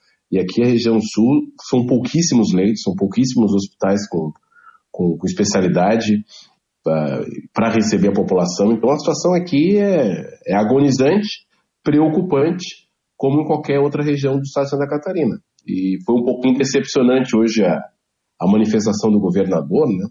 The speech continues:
Decepcionante pra alguns, pra outros, talvez a maioria não, porque se esperava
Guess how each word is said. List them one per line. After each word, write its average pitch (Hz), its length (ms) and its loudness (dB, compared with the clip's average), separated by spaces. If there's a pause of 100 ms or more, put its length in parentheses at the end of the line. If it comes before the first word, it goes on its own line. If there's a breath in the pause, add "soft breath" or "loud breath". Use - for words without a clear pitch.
(140)
Decepcionante 226 560 0
pra - 100 -2
alguns, 147 420 0 (120)
pra 76 140 -6
outros, 82 320 -4 (360)
talvez 87 280 -4 (100)
a 95 40 -2
maioria 90 360 2
não, 117 320 0
porque - 300 -8
se - 160 -8
esperava 107 580 0